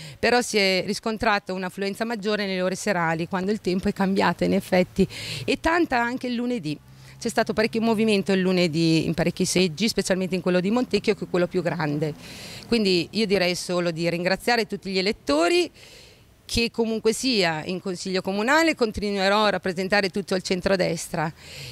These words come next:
e per Fratelli d'Italia sono talmente orgogliosa di aver portato un ottimo risultato qua a Valle Foglia. Grazie di tutto.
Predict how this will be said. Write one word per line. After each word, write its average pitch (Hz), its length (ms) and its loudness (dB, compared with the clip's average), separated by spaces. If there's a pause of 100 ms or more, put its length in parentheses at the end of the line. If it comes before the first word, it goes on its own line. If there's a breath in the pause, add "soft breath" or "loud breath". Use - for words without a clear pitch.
(120)
e 185 640 2 (140)
per 185 180 -2
Fratelli 214 380 -4
d'Italia 294 500 2
sono 202 240 -4
talmente 185 380 -4
orgogliosa 226 400 2
di 214 80 4
aver 190 140 2
portato 185 360 -2
un 180 80 -2
ottimo 175 300 0
risultato 185 560 0
qua 156 100 -2
a 151 40 2
Valle 160 200 0
Foglia. 156 400 -6 (240)
Grazie 165 380 -4
di 143 100 -12
tutto. 180 400 -4